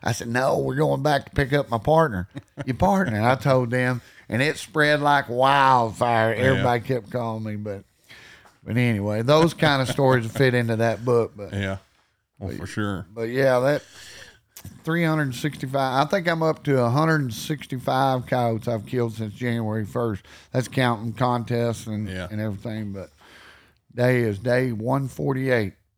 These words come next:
Speaker 1: and I've had one blank, and that
Speaker 2: Yeah.
Speaker 1: was on, uh, day eighty.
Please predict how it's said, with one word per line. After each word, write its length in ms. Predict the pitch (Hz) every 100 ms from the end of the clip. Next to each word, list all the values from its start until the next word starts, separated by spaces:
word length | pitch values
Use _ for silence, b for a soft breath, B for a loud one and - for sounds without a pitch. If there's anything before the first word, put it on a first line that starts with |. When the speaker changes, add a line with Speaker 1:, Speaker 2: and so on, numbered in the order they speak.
| _
Speaker 1:
and 140 | 110
I've 140 | 110 110
had 440 | 120 117 107 98 - _ _ _
one 320 | 120 135 139
blank, 520 | 131 131 123 101 - - _ _
and 140 | 101
that 180 | 113 117
Speaker 2:
Yeah. 40 | 117
Speaker 1:
was 160 | 110
on, 300 | 117 110 113
uh, 240 | 110 107 104
day 400 | 107 120 120 117
eighty. 480 | 123 120 113 120